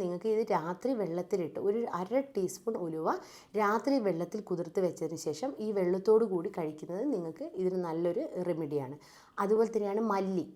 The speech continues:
മല്ലി ഒരു ടീസ്പൂൺ എടുക്കുക. അതും നിങ്ങൾക്ക് വെള്ളത്തിൽ കുതിർത്ത് വെച്ചത്, തലേന്ന് രാത്രി കുതിർത്ത് വെച്ചതിന് ശേഷം രാവിലെ കഴിക്കുന്നതും ഇതും നിങ്ങൾക്ക് ഈ ഇൻഫെക്ഷനൊക്കെ നല്ല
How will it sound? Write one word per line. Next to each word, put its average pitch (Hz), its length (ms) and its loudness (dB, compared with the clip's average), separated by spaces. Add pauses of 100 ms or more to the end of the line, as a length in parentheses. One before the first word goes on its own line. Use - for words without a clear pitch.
(140)
മല്ലി 190 500 2 (100)
ഒരു 180 280 2
ടീസ്പൂൺ 170 380 -6
എടുക്കുക. 156 320 -2 (140)
അതും 175 320 -4
നിങ്ങൾക്ക് 175 280 -2
വെള്ളത്തിൽ 165 500 0 (680)
കുതിർത്ത് 202 400 4
വെച്ചത്, 185 260 0 (160)
തലേന്ന് 180 380 2
രാത്രി 170 280 -2
കുതിർത്ത് 180 440 -2
വെച്ചതിന് 175 360 -2
ശേഷം 170 360 -4 (120)
രാവിലെ 175 420 0
കഴിക്കുന്നതും 165 720 -2
ഇതും 180 180 -2
നിങ്ങൾക്ക് 170 380 -4 (100)
ഈ 175 80 -2
ഇൻഫെക്ഷനൊക്കെ 180 680 -4 (120)
നല്ല 165 340 -4